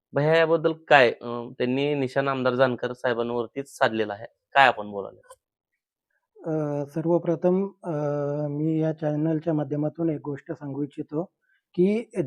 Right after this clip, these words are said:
Speaker 2: ज्या पद्धतीने विनायक ठवरे म्हणत आहेत की बाबा, बाहेरचा माणूस येऊन विकास करतोय आणि इथली माणसं जीव घेतात. जीव घेतात म्हणजे नक्की काय करतायत?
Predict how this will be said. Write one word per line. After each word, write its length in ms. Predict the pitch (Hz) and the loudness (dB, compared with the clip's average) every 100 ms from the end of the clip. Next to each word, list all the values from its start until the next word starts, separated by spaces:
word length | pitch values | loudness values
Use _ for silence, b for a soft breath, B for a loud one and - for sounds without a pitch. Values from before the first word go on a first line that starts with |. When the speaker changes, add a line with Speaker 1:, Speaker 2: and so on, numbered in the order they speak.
| 120 | 6
Speaker 2:
ज्या 160 | 160 | 6
पद्धतीने 840 | 180 180 160 170 185 196 202 220 165 | 6 4 4 4 4 4 2 0 0
विनायक 320 | 151 160 170 165 | 4 4 4 2
ठवरे 420 | 147 156 165 175 - - 202 | 4 6 8 6 0 -10 -2
म्हणत 320 | 147 151 151 | 4 4 4
आहेत 180 | 135 135 | 2 2
की 80 | - | 2
बाबा, 320 | 156 147 160 | 4 6 6
बाहेरचा 500 | 165 139 131 147 160 | 6 4 2 0 2
माणूस 260 | 180 170 170 | 4 6 4
येऊन 160 | 175 175 | 6 6
विकास 320 | 160 151 143 | 6 4 -2
करतोय 340 | - 135 - 160 | -4 -10 -2 2
आणि 160 | 170 | 2
इथली 220 | 143 160 | 2 2
माणसं 300 | 175 156 151 | 2 2 2
जीव 200 | 151 156 | 2 2
घेतात. 260 | 135 123 127 | 2 -2 -4
जीव 220 | 123 202 | 2 2
घेतात 280 | 214 165 170 180 | 4 4 2 2
म्हणजे 220 | 170 185 | 2 2
नक्की 260 | 185 - | 0 -4
काय 200 | 202 180 | 4 4
करतायत? 360 | 147 127 - 123 | 4 -2 -6 -16